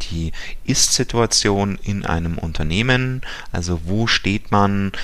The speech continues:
vom Projektmanagement her, vom Ressourcenmanagement her, vom Risikomanagement, Stakeholdermanagement et cetera. Also man durchleuchtet letztendlich, okay, wo steht das Unternehmen, ähm,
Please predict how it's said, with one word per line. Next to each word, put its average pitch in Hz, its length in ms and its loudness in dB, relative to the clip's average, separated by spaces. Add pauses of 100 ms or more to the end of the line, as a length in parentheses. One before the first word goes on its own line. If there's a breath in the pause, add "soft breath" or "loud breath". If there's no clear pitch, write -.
(120 loud breath)
vom 92 580 0 (100)
Projektmanagement 90 920 0
her, 85 220 0
vom 95 300 -4
Ressourcenmanagement 82 1080 -2
her, 82 200 -4
vom 101 240 -4
Risikomanagement, 87 960 -4
Stakeholdermanagement 82 920 -2
et - 60 -4
cetera. 85 360 2 (320 loud breath)
Also 87 140 -6
man 87 140 2
durchleuchtet 87 720 0
letztendlich, 90 440 -2
okay, 92 320 0 (280 loud breath)
wo 87 200 -4
steht 104 380 0
das 113 200 2
Unternehmen, 104 920 2 (300 loud breath)
ähm, 90 440 0